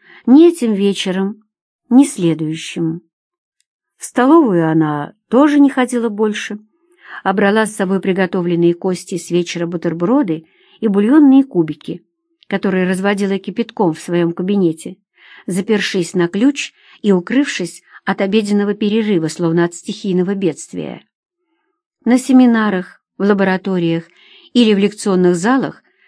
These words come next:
Дина ловила на себе взгляд главы делегации учёных-химиков от Казахстана, но тут же отводила свой.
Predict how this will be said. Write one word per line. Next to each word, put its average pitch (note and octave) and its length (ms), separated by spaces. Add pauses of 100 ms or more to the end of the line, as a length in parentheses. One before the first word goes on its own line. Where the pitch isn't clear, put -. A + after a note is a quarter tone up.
(200)
Дина G#3 440
ловила G#3+ 420
на E3 140
себе E3+ 280
взгляд F3 420
главы F3 380
делегации F3+ 640
учёных-химиков E3+ 1040 (220)
от F3 160
Казахстана, F3 760 (840)
но G#3+ 200
тут A3+ 260
же G3+ 140
отводила F#3+ 520
свой. F3 560